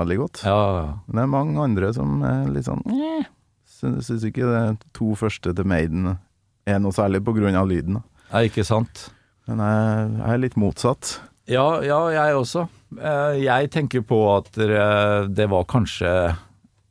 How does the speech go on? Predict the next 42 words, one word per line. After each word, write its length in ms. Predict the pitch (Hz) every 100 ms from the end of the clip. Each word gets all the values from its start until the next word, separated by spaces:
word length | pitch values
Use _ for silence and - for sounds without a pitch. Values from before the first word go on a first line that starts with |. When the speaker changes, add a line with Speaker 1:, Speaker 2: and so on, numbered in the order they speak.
| _
Speaker 2:
ja, 80 | -
hva 320 | - 85 85 101
skal 140 | 98
jeg 40 | 95
si, 140 | 113
det 280 | 101 90 104
du 140 | 110
opplever 460 | 98 92 - 90 95
når 140 | 98 95
du 100 | 101
var 300 | 95 95 95 92 92 95 _ _
fjorten, 500 | - 127 - - 90
femten, 520 | 95 101 90 - 98 87
seksten, 340 | 107 85 -
når 60 | 98
det 140 | 92
liksom 280 | 98 90 90
setter 540 | - - 92 - -
seg 220 | 78 85 80 _ -
Speaker 1:
Mm. 360 | 98 76 95 -
Speaker 2:
i 120 | 98
kroppen 420 | - 85 - 87
forever. 480 | 113 101 82 107 120 _ _ - - -
Nå 100 | 110
er 120 | 107
ikke 140 | -
det 140 | 107 104
tilfellet 380 | 127 85 95 92
med 120 | 113
deg, 220 | 113 139
men 160 | 123 110
det 80 | 107
er 100 | 107
også 280 | 104 -
mange 280 | 127 143 95
som 180 | 90 117
går 320 | 104 92 104 101 _ _ _ _
tilbake. 640 | - 110 117 73 - 131 139 _
Speaker 1:
Ja, 260 | 117 135 139
jeg 80 | 156
gjorde 220 | 151 113
det. 100 | 90